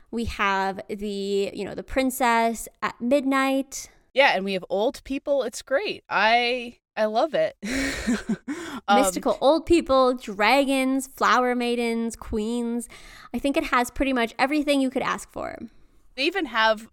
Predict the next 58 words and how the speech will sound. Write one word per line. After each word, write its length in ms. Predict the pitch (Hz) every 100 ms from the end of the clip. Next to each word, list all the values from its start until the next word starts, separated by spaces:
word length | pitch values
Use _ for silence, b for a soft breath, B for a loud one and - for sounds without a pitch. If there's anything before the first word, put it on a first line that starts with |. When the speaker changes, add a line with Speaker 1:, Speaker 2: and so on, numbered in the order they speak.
| -
Speaker 2:
one 160 | 208
of 40 | 196
my 80 | 180
favorite, 380 | 202 196 185
which 180 | 185 185
is, 160 | 185 185
like, 160 | 180 175
when 120 | 196 196
you 100 | 196
have 200 | 170 - _ _
villains 600 | 190 214 220 226 214 - -
that 160 | 156
have, 260 | - 185 185 _ -
like, 180 | 196 180
are 120 | 156
a 60 |
family 500 | 165 - 160 196 247
of 140 | 254 269
villains, 640 | 254 254 262 285 - - _ _ _ _
when 240 | 208 202 202
they 140 | 202
can 240 | - 196
see 200 | 190 -
them 240 | 208 208 196
bicker 260 | 180 180 220
with 200 | 233 226
each 180 | 233 -
other, 360 | 220 233 233 233
like 320 | 190 165 180 -
the 80 | 170
mom 400 | 180 165 175 185
and 100 | 185
the 80 | 170 -
son 280 | 156 226 226
Speaker 1:
<laughs> 40 |
Speaker 2:
being 220 | 190 190
like, 260 | 208 226 -
"What 160 | 427 -
the 120 | 453 466
heck? 120 | 480
We've 180 | 359 403
been 120 | 392 415 -
duped. 320 | 427 349 -
Let's 240 | 285 -
get 180 | - 339
out 200 | 330 349
of 80 | 285
here." 80 | -
Like, 320 | 240 220 _ _ _ -
I 120 | 214
don't 120 | 170
know. 160 | 151 165
To 120 | - 247
me, 140 | 285
it's 160 | 262 -
just 160 | -
always 300 | 175 151 170
fun. 420 | - 139 151 185